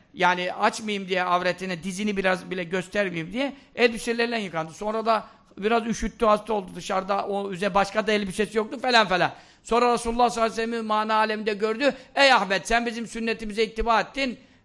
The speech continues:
Ee, peştemalle yıkansın, hamama peştemalsiz girmesin." Hadis-i şerifiyle amel ettiğin için sana bir mezhep verdik, seni ve muktedabih bir imam tayin ettik. Kıyamete kadar yolun devam edecek ey Ahmet.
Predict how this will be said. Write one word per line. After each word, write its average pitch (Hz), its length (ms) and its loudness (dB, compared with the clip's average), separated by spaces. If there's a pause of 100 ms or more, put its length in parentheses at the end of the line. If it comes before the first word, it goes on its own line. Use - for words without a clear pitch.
Ee, 196 680 4
peştemalle 214 840 0
yıkansın, 202 500 -6
hamama 214 400 0
peştemalsiz 208 680 -6
girmesin." 202 520 -4 (200)
Hadis-i 196 340 0
şerifiyle 220 440 -2
amel 214 300 2
ettiğin 220 340 -2
için 233 360 -4 (160)
sana 226 340 0
bir 233 100 -6
mezhep 226 440 -2
verdik, 226 300 -2
seni 233 260 -4
ve 240 100 0
muktedabih 220 760 0
bir 240 160 -6
imam 240 280 4
tayin 208 260 0
ettik. 185 300 -8
Kıyamete 240 500 4
kadar 247 260 4
yolun 220 320 2
devam 269 280 8
edecek 190 360 0
ey 170 120 2
Ahmet. 156 340 0